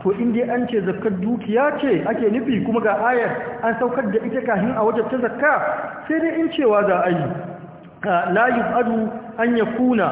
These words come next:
أصل الزكاة، أصل، ah, زكاة الصدقة، كما كان مأمورا به في ابتداء البعثة." Zai yi abin da ake nufi da asalin zakka ita ce sadaka da aka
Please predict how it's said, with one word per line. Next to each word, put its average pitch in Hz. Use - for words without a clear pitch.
أصل 254
الزكاة، 220
أصل، 240
ah, 180
زكاة 190
الصدقة، 165
كما 196
كان 220
مأمورا 208
به 202
في 262
ابتداء 208
البعثة." 160
Zai 262
yi 240
abin 226
da 226
ake 220
nufi 208
da 196
asalin 208
zakka 214
ita 220
ce 190
sadaka 247
da 175
aka 214